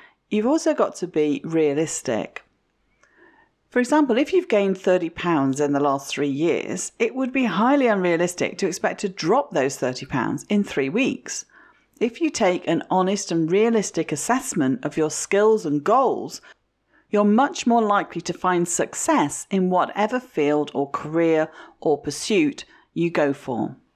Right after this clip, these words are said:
So my advice is to maintain a cautious optimism as you seek success. Not be blindly optimistic about every situation.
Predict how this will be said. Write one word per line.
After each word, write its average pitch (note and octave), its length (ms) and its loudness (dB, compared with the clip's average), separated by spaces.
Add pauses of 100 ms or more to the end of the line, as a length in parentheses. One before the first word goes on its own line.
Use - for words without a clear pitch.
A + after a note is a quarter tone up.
(580)
So A3 200 0
my G#3+ 240 4
advice B3+ 480 2
is F3 220 0
to E3 260 0
maintain E3 720 2
a G3+ 220 2
cautious D4 640 0
optimism D#3 840 -2
as G3+ 260 0
you G#3+ 100 0
seek - 360 -2
success. - 720 -4 (360)
Not B3 260 0
be C4 100 -2
blindly A3 560 2
optimistic - 840 -4
about - 420 0
every F3 300 -2
situation. - 840 -4